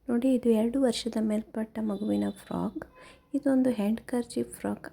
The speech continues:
ಅಂತಾನೆ ಹೆಸರಿದೆ ಇದಕ್ಕೆ. ನೋಡಿ, ಈ ರೀತಿಯಾಗಿ ನಾನು ಸ್ವಲ್ಪ ಹ್ಯಾಂಡ್ ಎಂಬ್ರಾಯ್ಡ್ರಿಯನ್ನು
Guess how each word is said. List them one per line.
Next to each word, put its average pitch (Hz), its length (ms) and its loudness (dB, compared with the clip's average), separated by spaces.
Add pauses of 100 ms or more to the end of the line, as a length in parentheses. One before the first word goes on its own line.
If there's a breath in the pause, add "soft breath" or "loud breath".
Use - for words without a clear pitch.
(120)
ಅಂತಾನೆ 101 420 -2 (380)
ಹೆಸರಿದೆ 185 580 0
ಇದಕ್ಕೆ. - 300 -8 (580 soft breath)
ನೋಡಿ, 214 260 0 (180)
ಈ - 20 6 (120)
ರೀತಿಯಾಗಿ 240 640 -2
ನಾನು 233 180 2 (100)
ಸ್ವಲ್ಪ 269 300 -4 (140)
ಹ್ಯಾಂಡ್ 214 280 2
ಎಂಬ್ರಾಯ್ಡ್ರಿಯನ್ನು 202 720 -2